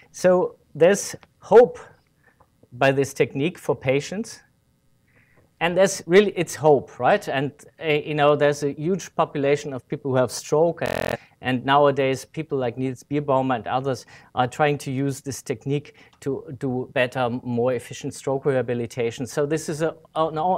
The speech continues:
has become an own field. Um, so at that time when we started, there were about a dozen groups in the world doing that. And now there's about four hundred fifty. It's so easy for people to,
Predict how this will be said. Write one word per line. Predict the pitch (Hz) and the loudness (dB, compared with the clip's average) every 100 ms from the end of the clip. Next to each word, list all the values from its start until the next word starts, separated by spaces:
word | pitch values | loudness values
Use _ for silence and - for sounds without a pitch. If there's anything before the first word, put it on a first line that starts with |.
| - | -4
has | 156 147 | -8 -8
become | - 147 147 143 | -8 -6 -6 -4
an | 135 | -4
own | 123 135 | -2 -4
field. | - 131 95 110 _ _ _ _ _ _ _ _ _ _ _ - | -6 -6 -6 -8 _ _ _ _ _ _ _ _ _ _ _ 0
Um, | 127 131 135 - _ | 4 4 2 -8 _
so | - 165 156 156 | -2 0 -2 -6
at | 147 | 0
that | 196 202 | 0 0
time | - 208 208 | -2 -2 0
when | 180 165 | -2 -2
we | 156 | -4
started, | - 185 202 208 156 - - - _ _ | -2 4 4 4 0 -6 -16 -20 _ _
there | 151 | -2
were | 156 170 | 4 4
about | 156 160 160 | 6 4 4
a | 156 | 2
dozen | 160 160 180 160 | 0 0 0 -2
groups | 185 185 - | -4 -4 -8
in | 175 | -8
the | 175 | -2
world | 180 190 185 | 0 0 -2
doing | 170 180 185 | -4 -2 0
that. | 190 196 - - _ | 0 -2 -6 -20 _
And | 143 143 | -4 2
now | 151 170 | 4 6
there's | 151 143 135 | 4 0 -2
about | 143 131 | -4 -4
four | - 143 | -4 -4
hundred | 139 127 120 | -2 -4 -6
fifty. | - 147 - 113 92 _ _ _ _ _ 131 | -6 -8 -8 -10 -10 _ _ _ _ _ -6
It's | 143 - | -6 -6
so | - - - - 190 185 190 | -10 -14 -16 2 4 4 2
easy | 196 156 151 | 0 2 0
for | 131 143 | -2 -6
people | - 147 143 117 | -4 -6 -4 -6
to, | - 120 | -6 -8